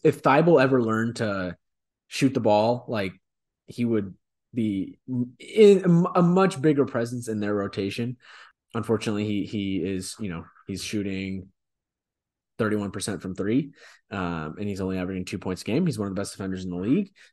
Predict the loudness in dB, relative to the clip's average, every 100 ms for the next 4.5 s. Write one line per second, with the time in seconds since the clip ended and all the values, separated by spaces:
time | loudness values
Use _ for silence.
0 | -14 -6 -6 -4 -6 -6 -6 -6 -8 -8
1 | -8 -6 -6 -2 2 2 0 -6 2 2
2 | 2 2 2 2 0 -4 _ _ _ -6
3 | -2 -2 -2 -6 0 2 2 0 -4 -6
4 | -8 -4 -2 -2 -4